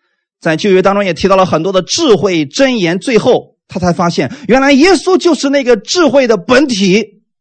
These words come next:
就是那个真理的本体，就是那个道路的本体。所以他说：“我不需要知道别的了，我知道了耶稣，我就知道了一切。”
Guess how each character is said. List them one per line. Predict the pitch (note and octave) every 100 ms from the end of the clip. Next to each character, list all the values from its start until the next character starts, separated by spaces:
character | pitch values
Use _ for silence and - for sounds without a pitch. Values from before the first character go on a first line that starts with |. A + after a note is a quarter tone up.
| _ _ -
就 | D4+
是 | C#4
那 | C#4 C#4
个 | A3
真 | - E4 C#4 C4+
理 | A3 D3
的 | D#3+
本 | - F#3+ G#3
体， | - C#3 - -
就 | B3
是 | G#3 F#3+
那 | F3+
个 | C#3
道 | C#3 C4 F3
路 | D3+ C#3
的 | A2+
本 | A2 A2
体。 | A#2 - - _ _ _ _ _ _ _ _ _ _ _ _
所 | - G#3+
以 |
他 | G3+
说 | F#3+ F#3 - _ _ _ _ _ _ _ _ _
：“我 | D3+
不 | D3
需 | F#3+ G#3+
要 | E3
知 | C#3+
道 | D3 B2
别 | G#2+ G2+
的 | A2
了， | G2 - _ _ _ _ _ _ _ _
我 | - D#3+
知 | E3 - B3+
道 | A#3+ F3
了 | D#3
耶 | F#3 G3+
稣， | - G3 G#3+ - -
我 | D#3
就 | D3+ D#3
知 | B2+ F3 F#3
道 | F3 C3+
了 | A2 F#2+
一 | F#2 A2+
切。” | - - G#2+